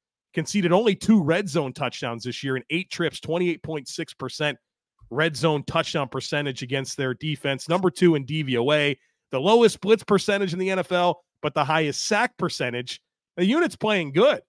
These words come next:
They're playing fast, they're playing physical, and guys are making plays.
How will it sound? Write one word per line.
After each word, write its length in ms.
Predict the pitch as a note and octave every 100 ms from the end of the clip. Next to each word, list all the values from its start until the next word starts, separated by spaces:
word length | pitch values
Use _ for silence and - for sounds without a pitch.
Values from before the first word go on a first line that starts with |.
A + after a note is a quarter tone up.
| _ _ -
They're 100 | C3+
playing 320 | D#3 D3 C#3+
fast, 460 | - G3 G#3 G3 -
they're 100 | C3+
playing 260 | C#3 C3
physical, 480 | - G#3 G3 G3 F#3
and 100 | D3
guys 300 | C#3+ G3 G#3+
are 80 | F3+
making 380 | E3+ E3+ D3 A#2+
plays. 580 | B2 G3 B3 F2+ -